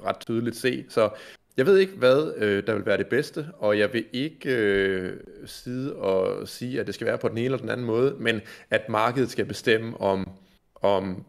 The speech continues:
der skal være mange små, eller der skal være færre, øh, flere store, eller whatever. Jeg ved det simpelthen ikke, ligesom jeg ikke ved, hvad der er den bedste bu-, busrute fra København til, til, til Gedser.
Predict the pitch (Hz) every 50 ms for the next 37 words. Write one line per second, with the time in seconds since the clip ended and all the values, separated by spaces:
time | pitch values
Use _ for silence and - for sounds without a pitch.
0 | - - 98 - - - - 101 104 104 104 104 104 104 107 117 131 131 131 -
1 | - - 160 185 190 175 156 131 113 113 - - 117 104 101 - 110 110 117 -
2 | - - - 101 - - - - - 120 117 117 - - 143 131 143 160 170 165
3 | 131 107 104 104 107 107 113 113 123 131 151 147 - - - - 127 123 110 -
4 | 135 156 160 160 147 - - 131 117 - 113 110 104 104 113 117 - 131 120 -
5 | - 110 104 113 113 110 113 123 117 113 107 104 104 101 92 - 110 110 110 -
6 | - - - - 120 135 135 - - _ - 135 143 - - - 117 104 98 95
7 | 104 - - 98 - - 127 - 107 101 113 110 113 120 120 110 - - 117 107
8 | 104 98 - - - - - _ _ _ _ - 117 113 107 107 101 - - 113
9 | 107 - - 120 113 127 - - 143